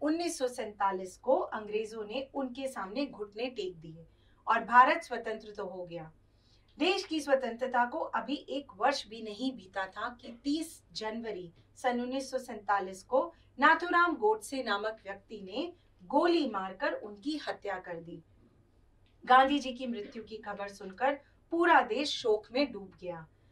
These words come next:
मानवता चीख उठी, वे मरकर भी अमर हो गए। तो बच्चों, इस प्रकार भावपूर्ण तरीके से अपनी कल्पना शक्ति को क्रम में लिखने को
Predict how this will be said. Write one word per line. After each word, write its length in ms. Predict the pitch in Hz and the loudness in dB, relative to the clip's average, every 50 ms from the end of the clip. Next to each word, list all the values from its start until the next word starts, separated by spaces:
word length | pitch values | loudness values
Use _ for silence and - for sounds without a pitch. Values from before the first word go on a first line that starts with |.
| _ _ _ - | _ _ _ 2
मानवता 560 | 233 294 330 349 339 359 349 - 349 349 359 359 | 6 8 8 8 8 6 2 6 6 6 6 6
चीख 460 | - - - 285 285 294 - - - | 2 -6 0 4 4 4 4 2 -10
उठी, 400 | 208 - - - 170 180 175 - _ _ _ _ _ - | -12 -12 -14 -14 -16 -16 -16 -18 _ _ _ _ _ -6
वे 120 | 262 311 294 | -2 0 0
मरकर 540 | 254 226 233 254 269 262 - 240 214 196 - | 2 6 6 6 4 4 0 0 -2 -2 -4
भी 180 | - 240 294 330 349 - _ _ - 220 | 0 0 0 0 0 -8 _ _ -4 -4
अमर 260 | 214 208 208 190 - | -2 0 0 -2 -2
हो 180 | 156 170 170 165 | -4 -8 -10 -8
गए। 220 | 175 175 165 165 - _ _ _ _ _ _ _ _ - | -8 -12 -14 -14 -18 _ _ _ _ _ _ _ _ -12
तो 80 | 226 202 | -10 -6
बच्चों, 460 | 208 208 202 202 - 277 294 294 302 - _ _ _ _ - - | -6 -6 -8 -8 -6 -4 -4 -4 -4 -6 _ _ _ _ -2 0
इस 220 | 320 330 320 - | 0 0 0 -4
प्रकार 520 | - - 220 - - 190 196 185 180 180 - _ _ _ | -6 -6 -6 -4 -2 -4 -6 -6 -6 -12 -18 _ _ _
भावपूर्ण 680 | 170 208 277 311 330 330 330 - - 262 254 254 254 254 | -2 2 4 6 6 6 4 2 -6 -6 -6 -6 -4 -4
तरीके 500 | 220 196 190 190 196 196 - 220 208 208 | -4 -6 -6 -6 -12 -14 -8 -8 -8 -8
से 220 | - 247 269 311 | -6 -6 -6 -6
अपनी 420 | - - 320 320 - _ 247 262 262 - - | -6 -6 -10 -10 -10 _ -10 -10 -10 -2 2
कल्पना 460 | 262 277 269 - 320 294 294 285 262 | 2 2 2 2 0 2 2 2 2
शक्ति 460 | 247 - 214 - - _ - 220 220 | 0 -2 -6 -8 -10 _ -16 -16 -16
को 260 | - - 285 349 381 370 - _ _ _ _ | -8 -2 -2 -2 -2 -2 -6 _ _ _ _
क्रम 320 | - 254 254 277 277 262 247 | 2 8 8 8 8 6 0
में 140 | 226 208 190 | -4 -6 -6
लिखने 420 | 185 185 185 - - - 202 196 | -8 -12 -14 -16 -14 -12 -12 -12
को 340 | 196 - 269 320 370 - - | -10 -4 -4 -4 -4 -4 -8